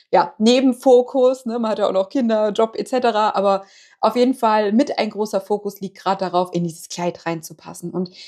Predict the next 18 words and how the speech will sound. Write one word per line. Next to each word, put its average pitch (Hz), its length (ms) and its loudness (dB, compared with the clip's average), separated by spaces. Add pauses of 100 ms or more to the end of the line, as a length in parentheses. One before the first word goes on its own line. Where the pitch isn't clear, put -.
(120)
ich - 120 -8
würde 311 200 4
sagen, 233 220 -2
ich 220 120 -8
habe 220 100 -4
es - 100 -12
fast - 580 -8 (120)
geschafft. - 480 -4
Das - 120 -10
werden 220 160 2
dann 208 120 0
alle 196 200 2
sehen, 226 380 -2
die 233 100 -4
irgendwie 208 280 -4
da 196 120 4
Bilder 294 400 4
mitbekommen, 302 680 -4